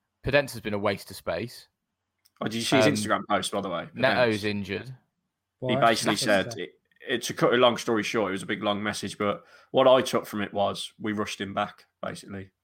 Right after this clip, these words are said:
Speaker 2: from injury, and, uh,
Speaker 3: Probably did,
Speaker 2: it
Speaker 3: yeah.
Speaker 2: made it even worse, so.
Speaker 1: We had no
Speaker 3: I think
Speaker 1: players.
Speaker 3: that's probably due to, that, again, that's probably Lottie's fault.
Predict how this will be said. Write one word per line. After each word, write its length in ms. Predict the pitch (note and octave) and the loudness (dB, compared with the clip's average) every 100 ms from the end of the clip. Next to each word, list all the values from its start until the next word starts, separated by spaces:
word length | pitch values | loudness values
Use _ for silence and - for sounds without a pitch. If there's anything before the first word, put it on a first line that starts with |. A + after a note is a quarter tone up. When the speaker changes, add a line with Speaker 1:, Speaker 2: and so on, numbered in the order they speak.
| _ | _
Speaker 2:
from 180 | - G2+ | -10 -10
injury, 420 | G2 G2+ G2+ G2+ | -8 -10 -10 -12
and, 240 | G#2+ G2+ G2 | -12 -12 -10
uh, 200 | G2 F#2+ | -10 2
Speaker 3:
Probably 260 | G3+ E3+ D#3 | 4 4 0
did, 200 | E3 F3 | -2 -4
Speaker 2:
it 120 | - | -6
Speaker 3:
yeah. 140 | D3 D3 | -6 -2
Speaker 2:
made 200 | G#2 G#2 | -2 0
it 60 | |
even 200 | G2 G2 | -4 -2
worse, 280 | G2+ G#2 G2+ | -4 -4 -6
so. 300 | - G2+ F#2 F#2 _ | -12 -8 -8 -10 _
Speaker 1:
We 60 | G3+ | -4
had 80 | |
no 80 | G3 | 0
Speaker 3:
I 40 | D#3+ | 0
think 60 | - | 4
Speaker 1:
players. 480 | D#3 G#3 - - _ _ _ _ - | 4 4 0 -4 _ _ _ _ -4
Speaker 3:
that's 220 | D#3+ D3+ | -2 0
probably 280 | - E3 D#3 | 2 4 4
due 220 | C3+ C#3 | 4 4
to, 180 | C3+ C#3+ | 4 2
that, 200 | D3 D#3 | 2 0
again, 200 | D#3 D#3 | 2 2
that's 140 | D3+ | 0
probably 300 | - D3 C#3 B2+ | -2 0 2 2
Lottie's 340 | C3 C3 B2+ | 2 0 -2
fault. 340 | C#3+ C#3 - | 2 0 -2